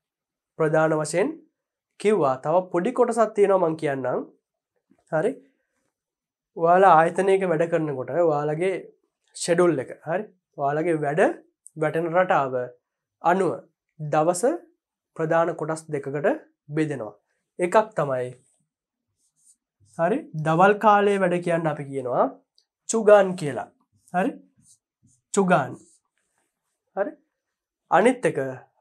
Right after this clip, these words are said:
රාත්‍රී කාලේ වැඩ කියන්න නයිට් ෂිෆ්ට් එක කියන්න අපි කියනවා යාගන් කියලා. හරි? යගාන්. හරි? තේරුණා නේද? එතකොට ෂිෆ්ට් එක ගැන අපි කතා කරනකොට, හරි? අපි ෂිෆ්ට් එක ඔන් වෙනකොට අපි කියනවා,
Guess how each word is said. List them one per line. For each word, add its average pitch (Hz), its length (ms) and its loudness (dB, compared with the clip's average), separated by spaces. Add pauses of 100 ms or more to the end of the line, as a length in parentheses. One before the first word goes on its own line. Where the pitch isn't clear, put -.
(120)
රාත්‍රී 202 520 6
කාලේ 208 400 4
වැඩ 151 220 0
කියන්න 139 280 -6
නයිට් 165 280 -2
ෂිෆ්ට් 202 260 -6
එක 160 140 -6
කියන්න 143 260 -6
අපි 135 120 -10
කියනවා 135 380 -8 (500)
යාගන් 151 640 0
කියලා. 131 320 -8 (240)
හරි? 170 220 -6 (580)
යගාන්. 147 520 -4 (1300)
හරි? 160 240 -8 (1900)
තේරුණා 165 260 0
නේද? 170 180 2 (180)
එතකොට 165 280 -2
ෂිෆ්ට් 190 320 -2
එක 233 120 8
ගැන 240 160 4
අපි 233 200 0
කතා 240 240 2
කරනකොට, 247 480 -8
හරි? 214 180 -4 (680)
අපි 147 140 -2
ෂිෆ්ට් 160 300 -4
එක 180 100 2
ඔන් 175 180 6
වෙනකොට 190 340 4
අපි 190 100 -2
කියනවා, 208 300 2